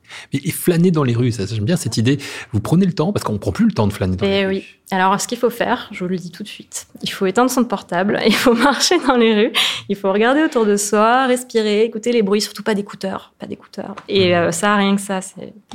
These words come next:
Speaker 2: c'est bon. <laughs>
Speaker 1: Vous avez évoqué le, le sport, euh, vous êtes une adepte du triathlon, hein, je crois.
Speaker 2: Oui,
Speaker 1: Ouais.
Speaker 2: oui, triathlète.
Speaker 1: Et puis, alors, vous faites, vous allez, vous allez travailler tous les jours à vélo.
Speaker 2: Ouais.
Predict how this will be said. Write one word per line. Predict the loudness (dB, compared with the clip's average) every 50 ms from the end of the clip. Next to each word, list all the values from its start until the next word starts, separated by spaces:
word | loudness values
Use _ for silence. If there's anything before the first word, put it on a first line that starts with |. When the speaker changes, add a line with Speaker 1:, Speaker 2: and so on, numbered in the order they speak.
| -14 -14
Speaker 2:
c'est | -12 -12 -12 -12
bon. | -12 -14 -12 _ -2
<laughs> | -2 -2 -2 -2 -2 -2 -2 -2 -4 -12 _ _
Speaker 1:
Vous | 2 4
avez | 4
évoqué | 6 4 4 4 4
le, | 4 4 4 4 4
le | 2 2 0
sport, | -2 0 0 2 2 2 2 0 -2 -4
euh, | -6
vous | -4 -4 -4 -4 -2 0
êtes | 2
une | 2
adepte | 2 2 0 0 0
du | -2 -4
triathlon, | -4 -4 -4 -4 -2 -2 -2 -2 -2
hein, | -4 -6
je | -8 -8
crois. | -8 -4 -2
Speaker 2:
Oui, | 0 0 2 2 0 0 -2 -6 -10 _ _ _ _ -8
Speaker 1:
Ouais. | -4 -4 -4
Speaker 2:
oui, | -4 -4
triathlète. | -6 -4 -2 -2 -2 -2 -4 -6 -8 -8 -10 -14 -20 -20 _ _ _ _ _ _ -4
Speaker 1:
Et | -4
puis, | -2 -2 0 0
alors, | 0 2 0
vous | 0
faites, | -2 0 0 -2 -2 0 -2
vous | -2 0 2 2
allez, | 2 2 2
vous | 2 2 0
allez | 0 0
travailler | -2 -2 -2 -2 -2 -2 -2
tous | -2 0
les | 0 0
jours | 0 0 -2 -4 -6 -6
à | -4
vélo. | -2 0 0 0 -2 -2 -6 -12 -20 -20 -18 -18 -20 -18 _ -10
Speaker 2:
Ouais. | -10 -10